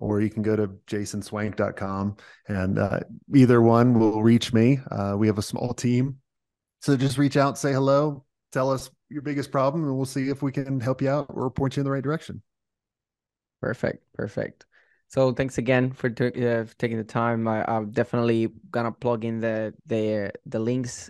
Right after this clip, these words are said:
Speaker 2: as long as you put them in the form. If you didn't, then, you know, make sure that we, you send it to me or, or to my assistant directly if you have the email. Um, but, but yeah, so thank you for this. I'm excited to check it out. I wanna check out that thing. I, I know that you, I've seen it, like, you kinda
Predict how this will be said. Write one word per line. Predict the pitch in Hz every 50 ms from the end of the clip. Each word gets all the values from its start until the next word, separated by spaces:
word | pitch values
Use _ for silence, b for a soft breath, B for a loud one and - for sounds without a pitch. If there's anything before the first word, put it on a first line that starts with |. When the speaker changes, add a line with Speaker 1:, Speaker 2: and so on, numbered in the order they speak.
| - -
Speaker 2:
as | 110 - -
long | 131 127
as | 123 - -
you | 131 123
put | 113 - - 127 117
them | - 123 120
in | 113 113
the | 107
form. | - - 151 151 151 139 127
If | 120 110 -
you | 117 107
didn't, | 101 120 120 120 117 113 110
then, | 110 107 107 104
you | 110 107
know, | 104 107
make | 110 110 110 -
sure | - - 113
that | 113 110 104 - b b b b b b b b _ - 120
we, | 113 110
you | - - 113 107
send | - 117 117
it | 110 -
to | - 113
me | 110 110 110
or, | 107 104 101 -
or | - 107
to | 92 - 110
my | 110 107
assistant | 104 107 - 117 107 - - 117 110 107 107 104 101
directly | 110 110 107 104 - 107
if | 104 -
you | 117 107
have | 101 -
the | - 110
email. | 110 110 107 107 107 104 - b b b b b b b
Um, | - - 113 113 110 110 107 107 101 -
but, | - 117 113 110 110 101 - _ _
but | - 117
yeah, | 107 117 120
so | 117 117 - 120 117 110 110 107 95 - b b b b b b b b _ _ _ _
thank | 120 120
you | 127 127
for | - 139
this. | 135 131 135 147 160 - -
I'm | 123 123 123
excited | 120 - - 131 131 127 -
to | - 135 127 120 117
check | - - 143 131 127
it | 120
out. | 123 127 135 156 - -
I | 123
wanna | 123 123 127 127
check | 120 - 131 123 -
out | 123 123 120 113
that | 123 117 113 -
thing. | 127 135 139 135
I, | 120 113 -
I | 123
know | 120 127 131
that | 123 123 120
you, | 120 117 -
I've | 123 117 110
seen | - - 127 123 123
it, | 120 120 110
like, | 120 117 110 107
you | 113 117 113 113 110
kinda | - - 117 113 110